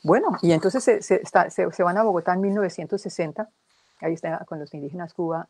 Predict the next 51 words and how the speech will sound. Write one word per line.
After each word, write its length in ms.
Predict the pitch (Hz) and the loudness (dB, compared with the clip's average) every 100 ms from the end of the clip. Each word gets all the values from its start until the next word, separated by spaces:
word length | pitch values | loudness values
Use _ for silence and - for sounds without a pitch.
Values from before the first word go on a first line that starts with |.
| _ | _
Cuna 360 | 202 180 175 - | -6 -6 -6 -10
en 160 | 175 | -10
el 100 | 160 | -8
Golfo 300 | 151 160 - | -6 -6 -4
de 120 | 196 202 | -4 -2
Urabá 340 | 185 165 170 | 0 -2 -2
en 60 | 165 | -6
el 60 | |
cincuenta 360 | - - 165 208 | -10 -10 -4 0
y 40 | |
ocho. 320 | 214 175 - 226 _ _ _ _ _ _ _ _ | 2 2 -4 -14 _ _ _ _ _ _ _ _
La 80 | 175 | -12
foto 260 | 170 165 | -8 -8
que, 220 | 185 170 147 | -6 -6 -6
que, 180 | - | -10
que 220 | 151 165 143 | -12 -12 -10
se 100 | 160 | -10
me 100 | 156 | -10
hace 140 | 170 | -6
muy 140 | 170 | -4
linda, 220 | 175 185 202 | -4 -4 -6
está 140 | - | -8
un 60 | 170 | -8
poco 220 | 165 175 | -4 -2
borrosa. 500 | 185 196 196 - - _ _ _ _ - | 0 2 0 0 -8 _ _ _ _ -2
Eh, 480 | 185 165 160 156 165 | 2 4 2 0 -2
y 120 | - 214 | -2 2
básicamente 540 | 196 180 202 180 170 | 2 0 -4 -4 -2
vuelven 280 | 175 165 175 | -2 -2 -2
a 60 | 170 | -2
Bogotá. 420 | 151 151 226 269 | -4 -4 -4 -4
Y 340 | 196 180 165 175 | -2 -2 -4 -8
Roberto, 380 | 160 156 143 165 | -2 -2 -2 -6
por 140 | 165 | -8
favor, 280 | 156 139 139 | -6 -6 -6
sigues 360 | - 165 196 | -8 -6 -6
tú, 240 | - 214 220 - | -4 -6 -6 -14
eh, 280 | 175 160 151 | -18 -18 -16
cuando 260 | - 143 147 | -18 -14 -12
llega 300 | 151 151 160 | -10 -10 -10
la, 140 | 165 | -10
la 100 | 160 | -12
familia 340 | 151 143 143 | -14 -14 -10
Rigel 320 | 170 156 170 175 | -4 -4 -4 -12
y 40 | |
nos 320 | 160 156 165 | -14 -18 -20
instalamos 560 | 156 - 139 135 139 143 | -20 -12 -8 -6 -8 -10
de 80 | 160 | -10
nuevo 380 | 143 135 139 180 | -8 -8 -8 -10
en 100 | 143 | -12
Bogotá. 380 | 127 123 131 | -12 -12 -14